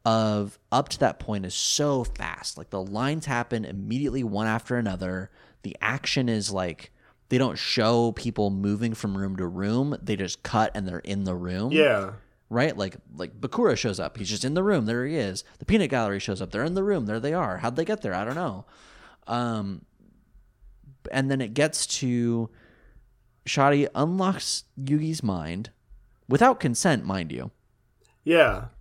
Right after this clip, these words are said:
Speaker 1: And then the shots turn into this, like, every shot is so long. And it shows each individual action of, like,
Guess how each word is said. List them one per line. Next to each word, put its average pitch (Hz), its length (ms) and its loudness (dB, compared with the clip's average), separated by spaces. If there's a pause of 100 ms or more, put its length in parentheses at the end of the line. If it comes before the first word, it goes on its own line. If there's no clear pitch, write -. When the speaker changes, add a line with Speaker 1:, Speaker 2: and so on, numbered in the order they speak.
(720)
Speaker 1:
And 160 220 0
then 165 340 2
the 127 240 4
shots 156 520 0
turn 147 260 0
into 131 160 2
this, 110 320 0
like, 92 360 -2 (840)
every 143 600 4
shot 131 480 0
is 107 160 0
so 117 400 2
long. 95 760 -2 (800)
And 117 140 0
it 104 120 -4
shows 127 680 2
each - 460 -6
individual 113 720 -4
action 98 440 -6
of, 85 160 -10
like, 87 360 -4